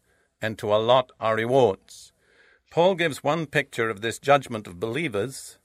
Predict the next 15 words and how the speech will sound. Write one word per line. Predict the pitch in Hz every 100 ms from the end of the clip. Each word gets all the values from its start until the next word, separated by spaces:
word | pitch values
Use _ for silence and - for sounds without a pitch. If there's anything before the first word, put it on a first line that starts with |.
| _ _ _ -
in | 131
First | 117 151 156 -
Corinthians | 135 120 123 117
chapter | - 127 - 113
three, | - 139 113 107
verses | 120 120 113
eleven | 117 113 127 131
through | 120 139 127
fifteen. | 139 127 - 104 85 - _ _ _ _ _
Bearing | - 110 135 156
in | 151
mind, | 131 131
as | 120
I | 123 127
said, | - 95 98 117